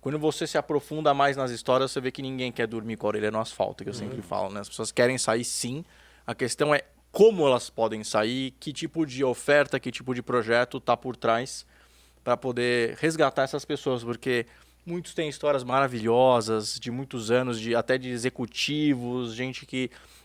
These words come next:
Speaker 1: já teve carreira e que vari-, por vários motivos foi parar na rua. É, tem gente também que nunca teve carreira e que passou por muita ansiedade social, é, problemas familiares, problemas emocionais, problemas mentais. Mas o fato é que ninguém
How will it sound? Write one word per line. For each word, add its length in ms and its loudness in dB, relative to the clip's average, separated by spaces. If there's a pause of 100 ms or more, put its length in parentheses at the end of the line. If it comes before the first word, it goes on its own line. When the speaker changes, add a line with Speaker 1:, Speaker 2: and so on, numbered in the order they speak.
Speaker 1:
já 180 4
teve 480 4
carreira 760 6
e 80 0
que 160 -8
vari-, 380 4
por 140 2
vários 260 6
motivos 440 -2
foi 100 0
parar 220 4
na 120 2
rua. 400 -2 (460)
É, 720 4
tem 160 2
gente 180 -2
também 220 -4
que 80 -10
nunca 180 -6
teve 180 -6
carreira 500 2
e 60 -2
que 140 -4
passou 300 0
por 120 -6
muita 200 -4
ansiedade 400 0
social, 680 4 (380)
é, 380 2
problemas 340 -2
familiares, 640 2
problemas 300 -4
emocionais, 480 2
problemas 260 2
mentais. 680 2 (420)
Mas 260 2
o 60 2
fato 420 4
é 80 2
que 420 -4
ninguém 680 4